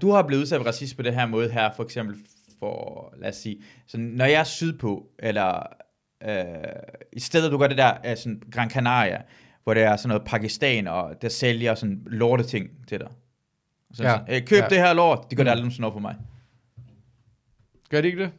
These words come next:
Speaker 1: Nej, nej, nej. Jeg snakker, jo,
Speaker 2: Men er det
Speaker 1: det
Speaker 2: ikke, er det lidt, er det ikke, er det ikke lidt omvendt, at det er, fordi de tænker, du ikke har nogen penge?
Speaker 1: Nej, nej, nej. Jeg snakker med dem sådan, "Nå, ja, I er sådan, jeg, jeg gider ikke bullshit, ja."
Speaker 2: Mm.
Speaker 1: Det, jeg, fordi jeg ved godt, det er en bullshit. Jeg ved godt, de ikke kan fylde, altså, jeg ved godt, vi er det samme.
Speaker 2: Ja.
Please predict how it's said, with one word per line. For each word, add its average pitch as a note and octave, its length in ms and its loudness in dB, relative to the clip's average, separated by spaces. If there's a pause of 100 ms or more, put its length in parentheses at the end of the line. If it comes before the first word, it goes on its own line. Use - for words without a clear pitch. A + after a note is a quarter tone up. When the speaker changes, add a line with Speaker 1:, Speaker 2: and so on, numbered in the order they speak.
Speaker 1:
Nej, C#3+ 160 0
nej, C3+ 40 -2
nej. A#2 160 -2 (120)
Jeg C#3+ 100 2
snakker, F#3+ 220 2 (120)
jo, F#3 60 6
Speaker 2:
Men F#3+ 80 6
er C#3 40 6
det C#3 80 6
Speaker 1:
det D#3 40 10
Speaker 2:
ikke, D#3 140 4
er C3 60 0
det D3+ 100 0
lidt, D3 140 -4 (140)
er A2 60 -4
det C3 80 2
ikke, D3 280 -2
er - 60 -4
det C3 80 -2
ikke C#3+ 140 0
lidt D#3 120 2
omvendt, C#3+ 440 2
at A2+ 80 -6
det G#2+ 100 -6
er, A#2 40 0
fordi B2+ 220 -4
de B2+ 100 0
tænker, B2+ 260 -2
du A#2+ 80 -2
ikke B2 100 0
har B2+ 60 0
nogen B2 160 0
penge? B2+ 260 0 (180)
Speaker 1:
Nej, C#3+ 140 2
nej, C3+ 140 0
nej. A2 220 -2
Jeg B2 80 0
snakker D#3+ 280 0
med C3+ 120 2
dem A2+ 80 -6
sådan, B2 140 -6
"Nå, C3+ 60 -2
ja, C#3 280 6
I A#2+ 140 2
er A2 160 0
sådan, G#2 320 -8
jeg, A2 140 -2
jeg B2 180 -2
gider B2+ 140 0
ikke B2 100 -2
bullshit, A2 340 -4
ja." F2 100 -8 (400)
Speaker 2:
Mm. A2+ 160 -10 (220)
Speaker 1:
Det, D3 160 0
jeg, D3+ 160 -4
fordi D3 160 -2
jeg E3 100 6
ved E3+ 100 2
godt, D3 120 4
det C#3 60 2
er C3+ 40 4
en A#2 60 2
bullshit. A#2+ 400 0
Jeg A#2+ 100 0
ved C#3+ 120 4
godt, C3 140 2
de B2+ 80 0
ikke B2 140 -2 (200)
kan B2+ 100 -4
fylde, B2 200 -10
altså, A2 160 -10
jeg A#2+ 160 0
ved B2 100 2
godt, A2+ 120 2 (100)
vi B2+ 100 0
er B2 40 2
det G2+ 100 -4
samme. F#2+ 280 -2 (380)
Speaker 2:
Ja. A2 40 -12